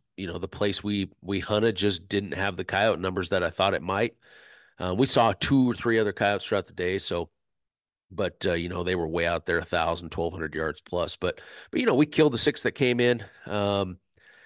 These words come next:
uh, boys each got to shoot a, a one or two coyotes apiece, which was cool. You know, it was just fun kinda talking to them about contest mentality and strategy and, you know, going through the day. We only got stuck once.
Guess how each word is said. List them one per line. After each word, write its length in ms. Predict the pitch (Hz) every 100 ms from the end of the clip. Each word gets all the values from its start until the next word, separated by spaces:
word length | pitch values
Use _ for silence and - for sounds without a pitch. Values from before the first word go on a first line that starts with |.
| _ _
uh, 200 | 87 85
boys 360 | 85 107 110 104
each 160 | 101 -
got 140 | 101
to 60 | -
shoot 400 | 113 104 98 -
a, 80 |
a 60 | 85
one 180 | 95 107
or 80 | 101
two 160 | 113
coyotes 400 | - 107 107 101
apiece, 400 | - 113 110 -
which 140 | - -
was 100 | -
cool. 500 | 113 107 104 101 -
You 120 | 90 90
know, 60 |
it 20 |
was 100 | 92
just 160 | 95 -
fun 240 | 95 90
kinda 300 | 87 95 90 - - - -
talking 320 | 110 98 98
to 60 | 87
them 200 | 90 92
about 360 | 87 90 -
contest 560 | - 95 90 101 95 -
mentality 680 | 92 87 98 90 87 87
and 100 | 85
strategy 720 | - 92 87 85 82 90 90
and, 160 | 87 82 - - - _
you 80 | 90
know, 120 | 85
going 240 | 82 92 90
through 160 | 95
the 80 | 87
day. 220 | 85 87
We 140 | 90 127
only 160 | 135
got 160 | 131 -
stuck 360 | - 120 -
once. 440 | 98 104 104 -